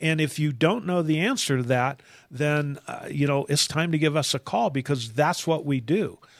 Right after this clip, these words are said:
That's why we're so well known in this, in the whole state, as a matter of fact, is because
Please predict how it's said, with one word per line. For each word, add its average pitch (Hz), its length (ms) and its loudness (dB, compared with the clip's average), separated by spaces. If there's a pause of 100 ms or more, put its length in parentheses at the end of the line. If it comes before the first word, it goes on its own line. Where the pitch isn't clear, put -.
(120)
That's 156 280 2
why 156 200 0
we're 143 160 -2
so 151 200 2
well 139 300 2
known 143 300 2
in 135 100 0
this, 131 300 0
in 139 260 0
the 123 80 -2
whole 156 360 0
state, 170 500 2
as 113 160 0
a 120 40 -4
matter 120 300 -2
of 113 80 -8
fact, 123 320 -6
is 131 100 -6
because 139 440 -2